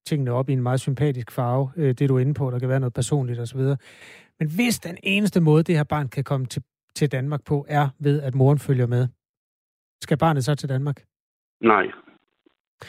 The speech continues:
Speaker 1: Tak fordi du var med, Nasser Carter.
Speaker 2: Det er i orden.
Speaker 1: Udenrigsordfører hos Konservative. Øhm, og ja, der er altså noget, som man skeler til i øjeblikket, det der hedder den finske model.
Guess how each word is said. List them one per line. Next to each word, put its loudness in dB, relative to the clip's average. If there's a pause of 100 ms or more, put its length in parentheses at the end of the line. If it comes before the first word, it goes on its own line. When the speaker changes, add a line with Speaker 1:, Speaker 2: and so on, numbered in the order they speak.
(300)
Speaker 1:
Tak -2
fordi -2
du 2
var 4
med, 2
Nasser -4
Carter. -8 (720)
Speaker 2:
Det 6
er 8
i 8
orden. 4 (380)
Speaker 1:
Udenrigsordfører 0
hos -6
Konservative. -4 (920)
Øhm, 4
og 0 (260)
ja, 0 (200)
der 0
er 2
altså 0
noget, 4
som -6
man -2
skeler -4
til -4
i 0
øjeblikket, -2
det -4
der -2
hedder -4
den -10
finske -8
model. -2